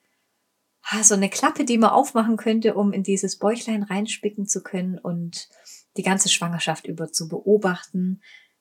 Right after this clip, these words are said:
was denn, ähm, da in dem Bauch so vor sich geht und einfach das eigene Kind beim Wachsen zu beobachten,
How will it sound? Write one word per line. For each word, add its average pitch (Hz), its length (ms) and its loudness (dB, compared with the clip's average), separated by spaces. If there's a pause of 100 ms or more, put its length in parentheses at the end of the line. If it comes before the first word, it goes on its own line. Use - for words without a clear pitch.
was 180 380 -4
denn, 175 380 -2
ähm, 160 560 -6 (540)
da 165 140 -4
in 165 140 -6
dem 160 160 -10
Bauch 156 180 -8
so - 160 -8
vor 180 300 -2
sich - 240 -4
geht 156 300 -12
und 220 120 -6
einfach 202 260 -8
das - 220 -2
eigene 175 360 -6
Kind 170 280 -12
beim 156 180 -8
Wachsen 156 360 -8
zu 156 180 -14
beobachten, 156 760 -16